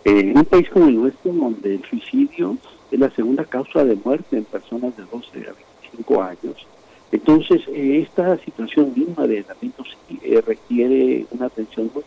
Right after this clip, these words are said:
clara en el caso particular de las y los jóvenes en relación con, eh, lo que sería su capacidad para, eh, eh, enfrentar esta situación de, de aislamiento,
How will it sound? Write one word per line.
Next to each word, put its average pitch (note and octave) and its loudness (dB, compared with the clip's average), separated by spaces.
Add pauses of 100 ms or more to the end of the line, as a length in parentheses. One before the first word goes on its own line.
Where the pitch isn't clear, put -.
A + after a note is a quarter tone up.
clara G#2+ 0 (120)
en G#2+ -14
el F#2+ -20 (160)
caso B2+ -2
particular G#2+ -6
de G#2 -8
las G2+ -8
y A#2+ -10
los - -16
jóvenes G#2+ -4 (720)
en A#2+ 2
relación A2+ 2
con, A#2+ -2
eh, G2+ 0
lo F#2 -14
que - -10
sería A2 0
su G#2+ -12 (300)
capacidad G2+ -4 (560)
para, A2 0
eh, F#2+ -6 (140)
eh, F#2+ -4
enfrentar A2+ -2
esta G#2+ -4
situación - -12 (100)
de, G2+ -2 (140)
de G#2+ 0
aislamiento, A2+ 0